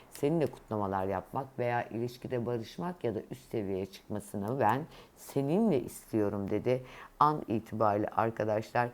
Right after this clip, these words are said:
aklınızdaki kişi. Bakalım şu an diyelim ki, e, arkadaşlar size, e, aslında hangi metaforla yaklaşıyor diye bir soracağız. Aklınızdaki kişinin şu an içinde bulunduğu durumla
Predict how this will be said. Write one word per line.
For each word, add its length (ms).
aklınızdaki 840
kişi. 400
Bakalım 440
şu 260
an 280
diyelim 340
ki, 280
e, 280
arkadaşlar 720
size, 580
e, 1000
aslında 600
hangi 260
metaforla 580
yaklaşıyor 640
diye 200
bir 120
soracağız. 640
Aklınızdaki 680
kişinin 360
şu 200
an 160
içinde 420
bulunduğu 460
durumla 1000